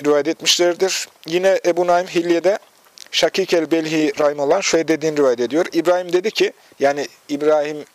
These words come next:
bin Ethem, "Ey Şakik, bizim nezdimizde şerefli olan hac ve hac veya cihad ile şerefli olmaz. Bizim nezdimizde ancak göğsüne gireni akleden kimse şerefli olur."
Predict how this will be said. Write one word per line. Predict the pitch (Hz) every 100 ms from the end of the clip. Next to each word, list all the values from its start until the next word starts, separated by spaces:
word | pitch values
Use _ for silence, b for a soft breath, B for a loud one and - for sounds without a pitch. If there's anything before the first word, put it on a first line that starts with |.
| -
bin | 143 131
Ethem, | 135 - 165 185 B B B B B B B _
"Ey | 175 196
Şakik, | - 165 - 220 - - -
bizim | 170 202
nezdimizde | 196 185 160 170 156 151 131
şerefli | 117 - 170 175 185
olan | 190 156 120
hac | - 180 165 156
ve | 185 202 - _ _ -
hac | 160 175 165
veya | 165 190 170
cihad | - 160 180
ile | 165 180
şerefli | 175 165 165 160
olmaz. | 165 156 131 104 - B B -
Bizim | 160 208
nezdimizde | 196 165 170 147
ancak | 165 185 208 -
göğsüne | 170 170 185 190
gireni | 170 175 185
akleden | - 170 165 156 147
kimse | - 143 165
şerefli | 143 143 117 113
olur." | 113 95 -